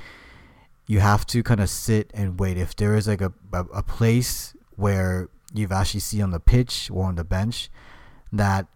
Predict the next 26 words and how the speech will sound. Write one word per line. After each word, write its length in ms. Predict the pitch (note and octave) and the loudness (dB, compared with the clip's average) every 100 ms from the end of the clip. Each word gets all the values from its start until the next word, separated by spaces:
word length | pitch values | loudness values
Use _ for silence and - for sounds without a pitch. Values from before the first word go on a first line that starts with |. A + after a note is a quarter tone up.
| - | -20
you 400 | A2 G2 G2+ F#2 | -14 -6 -6 -4
kinda, 200 | - G#2+ | -2 0
like, 200 | G2 F#2 | 2 0
see, 200 | - A2+ | 0 0
"Oh, 140 | G#2+ F2+ | 2 2
this 180 | E2+ - | 0 0
is 60 | |
actually 220 | G#2+ G#2 | 2 0
coming 200 | - G#2 | 2 2
down 120 | G2 F2+ | 2 0
very, 140 | F#2 | 0
very 120 | F2 | 0
nicely. 380 | F2+ A2 - A#2+ | 2 0 2 0
I 80 | G2 | 0
just 180 | G2 - | -4 -2
want 180 | F#2+ | -2
one 180 | F#2+ G2 | 0 0
person 360 | - A#2 G#2+ G#2 | 2 2 2 0
to 60 | |
actually 220 | F#2 - F2+ | -2 -2 -4
be 280 | F2+ A#2 | -2 0
there, 260 | A2+ B2+ B2+ | 2 4 4
like, 220 | G#2 F2+ | 2 -2
walking 460 | F#2+ G2+ A2 - C3 | -2 0 0 -2 -2
or 60 | |
something," 440 | B2+ C3+ C3 D3+ | -2 -4 -2 -4